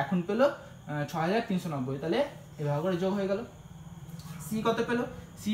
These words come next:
পেয়েছিল আগে তিন হাজার তিনশো চুয়াল্লিশ টাকা, এখন পেলো পাঁচ হাজার বিরাশি টাকা, তো সবটা যোগ হয়ে গেল আট হাজার চারশো ছাব্বিশ টাকা। এটাই অঙ্ক ছিল, একটু মানে অঙ্কটা বড় আছে, কিন্তু কোনো ভারী অঙ্ক না। ক্যালকুলেশনগুলো একটু দেখে শুনে করতে হবে তোমাদেরকে, যেমন এই ভাগগুলো, এই যোগগুলো, গুণগুলো একটু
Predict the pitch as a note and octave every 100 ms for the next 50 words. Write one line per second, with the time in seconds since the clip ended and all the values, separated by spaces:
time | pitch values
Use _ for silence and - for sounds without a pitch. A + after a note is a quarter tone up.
0 | G3+ A3 A3 F#3 F#3 F#3 F3+ F3+ F#3+ F3+
1 | E3+ F#3+ G3+ - A3+ C4+ - - - C#3
2 | E3 G3 A#3+ E3+ D#3 F#3+ F3 F3+ F3+ G#3+
3 | A3 B3 C4 B3 D3 G3 D3 C3+ B2+ A#2+
4 | A#2 A#2+ E3+ D3 - B2 - A3+ B3 D3
5 | - - - - - - - - - -
6 | - - F#3+ G3 D3+ B2+ C#3 F#3+ A3 -
7 | B3 B3 A#3+ F#3+ G3 G#3+ E3+ E3+ F#3+ F3+
8 | F3+ A#3 G3+ G#3+ G#3 G3 C#3+ D3 F#3 F3+
9 | D#3+ F#3 G3 D#3 E3 F3+ G3 G3 F#3+ F#3
10 | F#3+ D#3+ D#3 E3 F3+ E3+ E3 E3+ D#3+ D#3+
11 | D3+ C#3+ D#3 D3+ D3 D#3 D3+ C#3 D3+ D3
12 | D3 D#3 - - - C#3+ C3+ D#3 C#3+ C#3+
13 | D3 C#3+ C3+ D#3 D#3 D3+ E3 F3